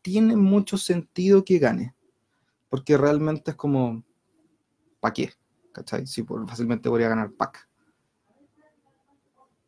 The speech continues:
Veamos si los comentarios cargan acá más rápido que en mi, en esta wea. Yes. Ahí está.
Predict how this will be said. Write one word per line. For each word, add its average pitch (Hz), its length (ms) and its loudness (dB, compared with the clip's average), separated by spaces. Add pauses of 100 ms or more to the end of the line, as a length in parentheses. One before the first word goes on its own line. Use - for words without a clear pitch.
(880)
Veamos 113 240 -2
si 123 300 -2
los - 160 -10
comentarios 113 420 -8
cargan 113 240 -4
acá 117 180 -4
más 117 280 -8 (240)
rápido 117 420 0
que 117 80 0
en 113 100 2
mi, 110 440 0
en 104 100 -10 (440)
esta 113 220 -6
wea. 123 300 0 (1800)
Yes. - 640 -6
Ahí 131 120 2
está. 104 200 -4